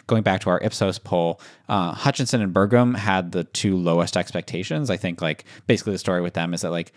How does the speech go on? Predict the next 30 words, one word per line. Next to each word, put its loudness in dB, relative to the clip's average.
nobody 6
really 4
knows 0
who -4
they -2
are. -2
Nobody -2
expected -6
great -4
things -6
out -2
of -4
them, -2
and -8
nobody -6
really -6
heard -4
much -4
out 0
of -2
them 0
today, 0
and -2
they -2
didn't -4
make -6
an -4
impression. 0
Tim 4
Scott 2